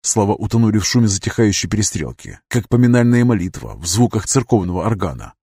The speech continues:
Понемногу стихли выстрелы и воцарилась тишина. После боя это всегда давит, словно оглох.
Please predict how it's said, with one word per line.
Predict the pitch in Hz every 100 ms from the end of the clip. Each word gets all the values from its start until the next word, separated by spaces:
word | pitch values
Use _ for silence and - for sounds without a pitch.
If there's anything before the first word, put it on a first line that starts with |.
| _
Понемногу | 123 117 123 113
стихли | 110 - 117 113
выстрелы | 98 113 - 104 107
и | 110
воцарилась | 110 - 123 117 107
тишина. | 110 - 92 57 - _ _ _ _ -
После | 117 - 107
боя | 104 107
это | 101 117 107
всегда | - 127 104 104
давит, | 98 92 58 - -
словно | - 127 117
оглох. | - 123 92 80 80